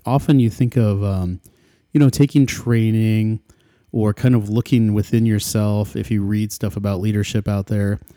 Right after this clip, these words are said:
um, they, the research tends to focus on, um, how leaders tend to be very, like, authentic or they're very, um, introspective,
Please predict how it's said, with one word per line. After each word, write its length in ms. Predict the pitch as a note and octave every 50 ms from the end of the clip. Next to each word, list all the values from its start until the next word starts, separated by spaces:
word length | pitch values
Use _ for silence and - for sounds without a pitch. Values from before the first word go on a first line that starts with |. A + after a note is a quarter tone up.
| _ _ _ _ _ _ -
um, 240 | G#2+ G2+ F#2+ F#2+
they, 160 | F#2 G2+ G2 - -
the 140 | - A2+ G2
research 440 | G2 G#2+ A2 - - A2 G2 - -
tends 240 | - - G#2 G2+ -
to 80 | -
focus 480 | - - G#2 G2+ F#2+ - G2 F#2+ - -
on, 500 | - F#2 F#2+ F#2+ F#2 F2+ F2+ F2+ F#2 - - _ _ _ _ _ _ _ _ _ _ -
um, 380 | E2+ E2+ D#2 D#2 D#2+ F2+ F#2+ - G2
how 500 | - - B2 A#2+ A#2+ A#2 A2 A2+ G2+ - _
leaders 480 | A2+ A2+ A#2 A2+ G#2+ A2 A2 G#2+ G2 G2
tend 240 | - - A2 G#2+ G#2
to 60 | G2
be 100 | G2 G2+
very, 280 | G2 G2 G2 G2 G2
like, 220 | F#2+ F#2 F2 F2 - -
authentic 720 | F#2 G2 G2+ - D3+ D3+ D3 C#3+ C#3 C3+ C3+ B2+ - -
or 200 | A2+ G2+ G2 F#2+
they're 160 | F#2 G2 F#2+
very, 380 | F#2 F#2+ F#2+ F#2 F2+ F2+ F#2 - - _ _ _ _ _ _ _ _ _
um, 280 | A#2 G2+ F#2 F2+ E2+ F#2+
introspective, 1000 | A2+ G#2 - G#2+ F#2 - - A#2+ A#2+ - - - A#2 A2+ A2 G#2+ G#2+ G#2 G2